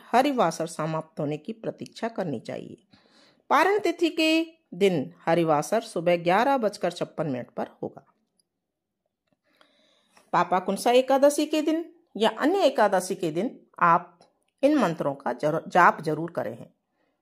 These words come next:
तो सबसे पहला मंत्र है ओम नारायणाय विद्महे वासुदेवाय धीमहि तन्नो विष्णु प्रचोदयात्। दूसरा है ओम नमो नारायणाय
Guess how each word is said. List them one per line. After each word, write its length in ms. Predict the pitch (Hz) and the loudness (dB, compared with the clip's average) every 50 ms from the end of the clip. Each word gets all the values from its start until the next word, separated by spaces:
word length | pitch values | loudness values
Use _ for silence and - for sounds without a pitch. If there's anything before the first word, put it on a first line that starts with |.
| _ _ | _ _
तो 60 | - | -18
सबसे 300 | - - 120 - - 151 | -14 -12 -12 -12 -12 -12
पहला 280 | 151 - 170 190 220 240 | -10 -8 -6 -4 -2 -2
मंत्र 280 | 269 277 294 294 302 302 | -2 -2 -2 -4 -4 -2
है 420 | 311 294 - - - - _ _ _ _ _ _ _ _ | 0 0 0 0 -2 -8 _ _ _ _ _ _ _ _
ओम 360 | - 240 262 285 302 311 311 339 | 4 4 6 6 4 2 -2 -4
नारायणाय 1120 | 339 302 240 202 185 175 170 165 165 165 170 175 185 202 202 190 170 156 156 160 196 277 - - _ _ _ - | -2 0 2 4 4 4 4 4 4 2 2 2 0 0 -2 0 0 0 0 -2 -4 -4 -8 -14 _ _ _ -12
विद्महे 640 | 151 160 151 147 160 156 147 151 160 156 165 233 339 - - _ - | -10 -10 -8 -6 -4 -4 -4 -4 -4 -6 -6 -8 -10 -12 -16 _ -12
वासुदेवाय 880 | 214 196 202 240 294 - 392 381 370 294 269 262 254 247 240 233 220 208 | -4 0 0 0 0 0 -2 -4 -2 0 0 0 2 4 4 4 2 0
धीमहि 720 | 202 214 180 180 180 170 165 170 180 170 175 220 294 - - | -2 -4 -6 -6 -4 -4 -4 -6 -6 -6 -8 -8 -10 -8 -6
तन्नो 400 | 247 226 226 233 254 285 302 302 | -4 -4 -2 -2 -2 -2 -2 -2
विष्णु 420 | 277 202 156 151 - 170 170 214 277 | -2 -4 -8 -10 -10 -8 -8 -8 -10
प्रचोदयात्। 960 | - - - 180 151 - - 165 135 131 131 135 135 58 - - _ _ _ _ _ _ _ _ _ _ _ _ _ _ _ _ _ _ _ _ _ _ _ _ _ _ _ _ _ _ _ _ - | -12 -8 -4 -4 -4 -2 -2 -4 -4 -4 -6 -6 -6 -8 -10 -14 _ _ _ _ _ _ _ _ _ _ _ _ _ _ _ _ _ _ _ _ _ _ _ _ _ _ _ _ _ _ _ _ -12
दूसरा 300 | 151 156 156 - 180 180 | -10 -10 -8 -6 -6 -6
है 380 | 202 - 247 320 427 - _ _ _ _ _ _ - | -4 -4 -6 -6 -8 -10 _ _ _ _ _ _ -2
ओम 240 | 240 233 269 302 392 | 2 4 4 4 4
नमो 680 | 415 392 277 202 202 202 202 214 262 453 - - _ _ _ _ _ _ _ - | 4 2 2 2 2 2 2 2 0 -2 -6 -12 _ _ _ _ _ _ _ -8
नारायणाय 960 | 208 190 175 170 170 170 170 170 165 185 220 269 285 247 196 165 156 175 254 | -4 0 2 2 2 2 2 2 0 0 0 0 0 2 2 2 0 0 -2